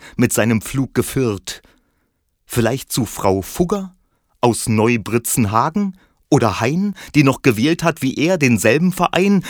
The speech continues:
aus Tradition oder weiß der Fuchs warum. Herr Steinmeier verschwindet, brumm, brumm, Fiedeldei. Zurück bleibe ich mit den Stichen im Knie.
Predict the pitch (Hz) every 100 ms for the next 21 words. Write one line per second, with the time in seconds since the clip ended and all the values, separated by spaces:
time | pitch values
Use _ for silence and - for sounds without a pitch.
0 | - - 151 - - 143 147 120 - 156
1 | 202 135 123 123 - - 156 - 220 -
2 | - - 98 98 120 120 - - - 131
3 | 127 - - 117 139 123 113 110 110 -
4 | 127 - 95 113 101 95 - - 117 110
5 | 156 185 185 117 92 95 95 90 - 104
6 | 90 90 87 82 85 85 80 - _ _
7 | _ _ _ _ _ _ _ _ _ _
8 | - - 101 139 - - - 110 143 160
9 | 107 98 - - _ _ _ _ _ _
10 | _ - 120 131 135 - - 131 - 92
11 | - 92 - 110 92 101